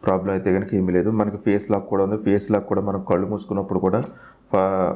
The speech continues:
ఓపెన్ అవ్వడం అలాంటివి ఏమీ ప్రాబ్లమ్స్ లేవు. మన కళ్ళు మూస్తే కనుక ఓపెన్ అవ్వదు, కళ్ళు తెరిచినప్పుడే ఫేస్ లాక్ అయితే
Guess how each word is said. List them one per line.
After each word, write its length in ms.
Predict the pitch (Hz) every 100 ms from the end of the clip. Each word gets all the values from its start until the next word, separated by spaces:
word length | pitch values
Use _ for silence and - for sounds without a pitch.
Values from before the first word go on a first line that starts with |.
| - 98
ఓపెన్ 200 | 101 104
అవ్వడం 260 | 98 95 98 92
అలాంటివి 320 | 92 95 92
ఏమీ 140 | 92 92
ప్రాబ్లమ్స్ 340 | 90 85 92 95
లేవు. 100 | 98 101
మన 80 | 90 -
కళ్ళు 240 | 92 95 95 90 - _ _ _ _ -
మూస్తే 340 | 101 98 107 98
కనుక 180 | 98 107 139 - 90
ఓపెన్ 220 | 87 92
అవ్వదు, 220 | 90 85 131 - - - -
కళ్ళు 160 | 101 98 101
తెరిచినప్పుడే 520 | 95 113 110 - 131 -
ఫేస్ 220 | 95 95 101
లాక్ 160 | 95 95
అయితే 140 | 92